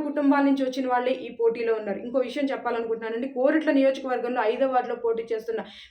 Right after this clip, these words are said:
ప్రీతి అనే అమ్మాయి ఎంఎస్సీ బీఎడ్ చేసింది, మ్యాథమెటిక్స్ చేసింది, నడవడానికి అక్కడ రోడ్డు సదుపాయం లేదు, డ్రైనేజ్ వ్యవస్థ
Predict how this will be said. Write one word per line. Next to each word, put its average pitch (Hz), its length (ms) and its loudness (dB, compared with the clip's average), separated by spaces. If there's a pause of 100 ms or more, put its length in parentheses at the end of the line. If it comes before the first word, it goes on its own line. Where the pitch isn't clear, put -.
(120)
ప్రీతి 330 260 6 (100)
అనే 269 100 2
అమ్మాయి 233 260 -2 (360)
ఎంఎస్సీ 302 400 4 (100)
బీఎడ్ 277 340 4
చేసింది, 254 280 2
మ్యాథమెటిక్స్ 262 640 0
చేసింది, 240 360 -2 (800)
నడవడానికి 330 560 4
అక్కడ 311 180 4
రోడ్డు 285 220 6
సదుపాయం 277 480 2
లేదు, 247 180 2
డ్రైనేజ్ 277 460 4
వ్యవస్థ 277 280 2